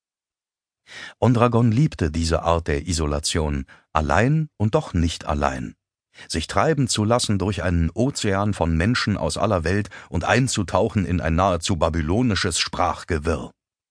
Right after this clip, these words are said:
Hier konnte man sich fallen lassen, relaxen, abschalten, schlicht und einfach mal nicht paranoid sein, nicht ständig über die Schulter schauen zu müssen, das war purer Luxus, und deshalb genoss er jeden Augenblick, den er hier sein konnte.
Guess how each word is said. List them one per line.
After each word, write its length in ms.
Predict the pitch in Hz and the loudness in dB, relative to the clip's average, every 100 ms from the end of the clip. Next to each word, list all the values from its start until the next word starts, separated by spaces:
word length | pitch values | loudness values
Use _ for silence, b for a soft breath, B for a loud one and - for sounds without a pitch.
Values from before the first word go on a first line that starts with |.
| _ _ B B - | _ _ B B 0
Hier 300 | 160 117 87 | 4 4 2
konnte 320 | 107 117 101 | 0 2 2
man 120 | 95 | 2
sich 220 | 80 - | -2 -2
fallen 320 | 127 110 80 | 0 0 0
lassen, 360 | 67 65 85 71 B - | -2 -2 -4 -6 B -2
relaxen, 600 | 85 92 101 - 85 76 - _ _ | 0 2 0 0 0 -2 -6 _ _
abschalten, 720 | 87 - - 67 65 - - B B | -2 0 -2 -2 -6 -8 -8 B B
schlicht 320 | - 160 - | -2 -2 0
und 140 | 104 | 0
einfach 260 | 85 104 80 | 2 0 0
mal 200 | 82 82 | 0 2
nicht 400 | 80 113 - - | 2 2 0 -2
paranoid 680 | 90 87 90 87 85 87 - | 0 2 2 2 0 -2 -2
sein, 360 | 80 55 76 B B | -6 -4 -8 B B
nicht 240 | 147 - - | 0 2 0
ständig 360 | 92 92 80 | 0 0 0
über 140 | 80 80 | 0 0
die 120 | 78 | 0
Schulter 340 | 107 123 85 | 0 2 2
schauen 300 | 87 90 85 | 2 2 0
zu 120 | - | 0
müssen, 360 | 82 87 92 85 | 0 0 0 0
das 160 | 82 85 | -2 -2
war 160 | 78 | -4
purer 380 | - 170 139 98 | -2 -2 0 2
Luxus, 520 | 123 151 - 64 - B B B B | 0 -2 -4 -4 -6 B B B B
und 160 | 95 | -2
deshalb 420 | 156 - 107 90 - | 0 2 0 0 0
genoss 420 | 82 113 131 - | 2 2 2 -2
er 220 | 82 71 | -4 -4
jeden 360 | 76 110 101 87 | 0 0 0 0
Augenblick, 540 | 90 85 82 80 82 | 0 0 0 -2 -4
den 160 | 78 78 | -2 -2
er 60 | |
hier 180 | 71 73 | -2 -2
sein 280 | 64 67 - | -2 -4 -4
konnte. 380 | 80 55 - | -6 -6 -10